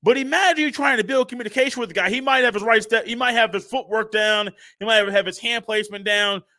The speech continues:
But c-, the communication from Carson Hinzman to Donovan Jackson, or Carson Hinzman to Matt Jones, or Donovan Jackson to Josh Fryer, that communication might be a work in progress right now.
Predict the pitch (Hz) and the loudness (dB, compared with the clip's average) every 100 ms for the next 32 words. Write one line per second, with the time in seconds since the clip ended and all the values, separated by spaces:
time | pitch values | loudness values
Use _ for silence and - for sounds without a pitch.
0 | _ _ _ - 208 208 196 196 220 190 | _ _ _ -4 -4 -4 -8 -6 -4 -4
1 | 262 320 - 247 247 240 214 - 208 196 | -4 -4 -2 -2 -2 -2 -4 -4 -2 0
2 | 165 - 233 233 226 226 214 208 185 175 | -2 -2 0 0 -4 -4 -4 -6 -6 -2
3 | 208 196 175 196 190 185 - 156 143 117 | -2 -2 -2 0 0 0 -4 -4 -4 -6
4 | - _ - 226 240 226 220 233 202 202 | -14 _ -2 2 2 0 0 0 -2 -6
5 | 196 208 190 143 196 190 180 139 156 139 | -2 -2 -2 -2 -2 0 -4 -2 -2 -2
6 | - _ _ 156 262 254 165 226 226 202 | -6 _ _ -2 0 0 2 4 4 0
7 | 190 202 196 - 202 208 202 151 110 _ | -2 0 0 -2 0 4 4 2 -4 _
8 | _ _ _ 202 294 - 277 240 254 247 | _ _ _ 0 0 0 -6 0 0 0
9 | 226 147 175 214 233 190 _ 175 202 202 | -6 -6 -2 0 0 -4 _ -12 -8 -4
10 | 190 185 - 208 151 196 208 202 180 160 | -4 -6 -2 0 2 2 2 0 -4 -2
11 | 196 175 180 175 151 147 262 302 180 | 0 2 0 0 -2 -2 -2 -4 -4